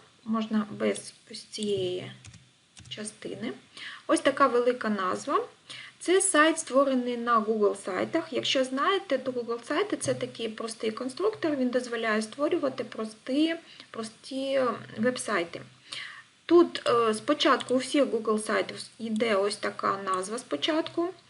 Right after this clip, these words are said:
е, сайти з Google com. Далі у нас йде ось така частина, це означає, що наш сайт розташований у домені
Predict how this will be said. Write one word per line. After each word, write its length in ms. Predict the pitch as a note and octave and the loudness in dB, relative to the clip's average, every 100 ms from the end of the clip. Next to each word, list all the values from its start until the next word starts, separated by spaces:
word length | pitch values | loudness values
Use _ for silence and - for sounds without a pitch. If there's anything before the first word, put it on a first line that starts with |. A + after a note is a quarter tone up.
| - - - - - | -14 -14 -14 -10 -2
е, 120 | G#3+ | -2
сайти 440 | G#3+ C4+ D4+ F#4 F#4 | 2 4 6 6 2
з 40 | |
Google 460 | A3 B3 B3+ C4 - | 2 0 2 -2 -2
com. 180 | F#3+ - - - - - | -4 -6 -14 -20 -20 0
Далі 260 | A#3 G#4 F#4+ | 4 6 4
у 100 | C#4 | 4
нас 380 | C4 C4 - | 4 4 -2
йде 600 | B3 G#3 G#3+ B3 B3 A3+ G3+ - - | -6 -4 2 4 4 2 0 -6 -8
ось 180 | A3+ A3 | -8 -6
така 560 | - G#3+ - G#3+ G3 - - _ - | -4 -6 -2 2 2 0 -10 _ -6
частина, 680 | B3 B3 - D#4 F#4+ F#4+ F4 | -4 -4 0 2 2 2 0
це 280 | - - D4 | -2 2 2
означає, 520 | C4 A#3 A#3 C#4 F4+ | 2 0 -2 0 2
що 180 | E4+ B3+ | 2 2
наш 220 | A3+ A3+ | 0 -2
сайт 260 | - B3 B3+ | -2 -4 -4
розташований 920 | A3 - A3 - B3+ C#4 A#3+ A#3 G#3+ | -6 -4 -4 -2 -2 -4 -4 -6 -6
у 380 | A3+ A3+ A3 G#3+ | -4 0 2 2
домені 720 | F#3+ G3+ G3+ A3+ A#3+ A#3 A3 | 2 -2 -2 -4 -6 -2 -2